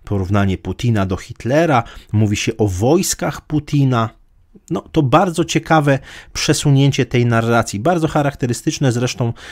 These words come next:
e, i, i, i przypominające ten zabieg, mm, propagandowy, które media niemieckie stosują w odniesieniu do okresu trzeciej Rzeszy, kiedy mówi się o nazistach, kiedy mówi się tylko i wyłącznie o Adolfie Hitlerze, kiedy się mówiło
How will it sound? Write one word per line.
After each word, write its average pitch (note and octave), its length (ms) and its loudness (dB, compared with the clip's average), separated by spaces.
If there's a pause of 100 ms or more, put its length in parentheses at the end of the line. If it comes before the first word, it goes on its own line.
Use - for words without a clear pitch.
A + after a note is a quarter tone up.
(160)
e, G2 140 -2
i, A#2 260 -6
i, A2+ 320 -8
i C#3 40 -2
przypominające C3 960 2
ten A#2+ 240 0
zabieg, G#2+ 720 0 (360)
mm, F#2+ 480 -2
propagandowy, A#2+ 800 2
które A#2 340 0
media A#2 320 2
niemieckie A2 600 0
stosują G#2+ 560 -2
w G2+ 80 -4
odniesieniu G2+ 580 -2
do F#2+ 160 -4
okresu G2 420 -4
trzeciej F#2+ 440 -4
Rzeszy, A2 360 0
kiedy F#2 240 -6
mówi F#2+ 220 -2
się - 200 -6
o F#2 180 -4
nazistach, G#2+ 760 -2 (300)
kiedy G2+ 200 0
mówi G2+ 240 2
się - 140 -2
tylko A2+ 300 0
i G2+ 100 4
wyłącznie G#2 380 -2
o - 20 2
Adolfie G2 380 -2
Hitlerze, C3 520 0
kiedy F#2+ 220 -4
się G2+ 140 -4
mówiło G2 420 0